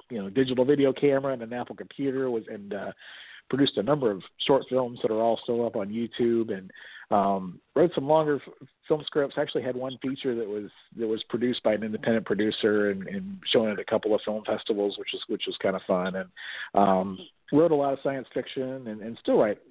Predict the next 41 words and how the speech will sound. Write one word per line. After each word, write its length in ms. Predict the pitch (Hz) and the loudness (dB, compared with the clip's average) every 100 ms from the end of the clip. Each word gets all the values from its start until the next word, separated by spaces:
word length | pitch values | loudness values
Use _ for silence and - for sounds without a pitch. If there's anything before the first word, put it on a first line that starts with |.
| - | -12
some 140 | 107 | -4
science 220 | - 101 - | -2 -2 -2
fiction 300 | 107 - 104 | -4 -4 -4
every 160 | 98 | -4
now 240 | 95 101 104 | -4 -4 -4
and 100 | 104 | -4
then. 260 | 104 107 98 | -4 -4 -6
I've 80 | 113 | -6
written 160 | 113 107 | -8 -6
a 40 | |
couple 260 | 104 104 101 | -4 -2 -2
of, 100 | 87 | -2
uh, 140 | 98 90 | -4 -2
children's, 400 | 135 127 113 104 - - _ | 0 0 -4 -12 -18 -20 _
children's 320 | - 139 120 - | 0 0 -2 -6
books. 300 | 113 107 - - - - - - | -4 -4 -6 -18 -20 -20 -20 -10
Um, 420 | 98 98 95 95 _ - | -6 -4 -6 -12 _ -8
one 140 | 117 | -8
was 100 | 113 | -6
a 60 | 104 | -2
compilation 640 | 127 117 110 117 117 104 | 0 2 2 2 0 -2
of 80 | 101 | -4
stories 340 | - 110 107 104 | 2 2 2 0
that 80 | 107 | 0
I 20 | |
told 240 | 98 113 | 2 0
my, 140 | 110 104 | 0 -6
you 160 | - 120 | -6 -6
know, 60 | 95 | -4
would 200 | 107 110 | -4 0
make 220 | 127 127 | 2 4
up 100 | 110 | 2
at 120 | 104 _ _ _ | -2 _ _ _
night 260 | 160 143 131 | 2 4 2
for 80 | 117 | -4
my 120 | 110 | -4
kids 360 | - 156 113 101 | 2 2 2 -2
at 80 | |
bedtime. 560 | 85 127 117 98 87 85 | 2 2 2 -8 -10 -14
And, 140 | 85 - - - - - | -16 -18 -20 -18 -20 -6
um, 400 | 92 92 87 95 | -4 -4 -6 -10